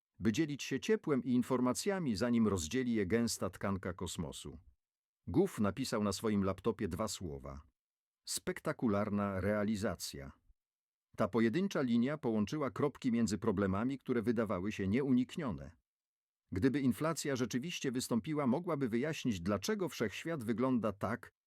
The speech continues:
jak wygląda dzisiaj, ale otworzyła też nowe możliwości. Gdyby inflacja utorowała drogę temu, co nazywamy wielkim wybuchem, to być może wielki wybuch nie byłby pierwszym momentem.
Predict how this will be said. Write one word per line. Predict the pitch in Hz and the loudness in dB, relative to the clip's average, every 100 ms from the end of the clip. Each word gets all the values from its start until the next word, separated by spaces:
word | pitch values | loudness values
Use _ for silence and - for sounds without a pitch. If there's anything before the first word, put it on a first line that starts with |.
| _ - | _ -2
jak | 104 | 0
wygląda | 87 107 127 120 131 | 2 2 2 2 0
dzisiaj, | 185 180 85 76 - _ _ _ | -2 -6 -6 -10 -12 _ _ _
ale | - 104 117 | -2 2 2
otworzyła | - 123 - 135 170 254 143 | 0 -4 -2 -2 0 -2 -2
też | 110 95 | -2 -2
nowe | 98 90 | -2 -2
możliwości. | 87 82 85 78 76 - - 80 _ _ _ | -4 -6 -10 -10 -12 -14 -16 -18 _ _ _
Gdyby | 98 127 127 | 0 2 4
inflacja | 139 - 190 - 175 | 0 0 -4 -2 -2
utorowała | 143 139 139 131 156 180 127 | -2 0 2 2 0 -2 -2
drogę | 92 135 120 107 | 0 0 0 -2
temu, | 165 170 127 | -2 -2 0
co | 120 | 0
nazywamy | 110 98 104 123 127 | 0 0 -2 0 0
wielkim | 98 110 135 - 110 | 2 2 0 0 0
wybuchem, | 95 90 110 - 113 107 - _ _ _ | 0 2 0 2 0 0 -6 _ _ _
to | - | 0
być | 170 190 | 2 2
może | 135 151 156 | 2 2 -2
wielki | 101 180 175 156 | 0 0 0 -4
wybuch | 131 160 175 - 135 | -2 -2 -2 -4 -2
nie | 202 | 0
byłby | 151 120 98 | 2 0 0
pierwszym | 101 92 - 101 90 | -2 -4 -2 -2 0
momentem. | 92 87 76 - 67 | 0 -2 -6 -10 -14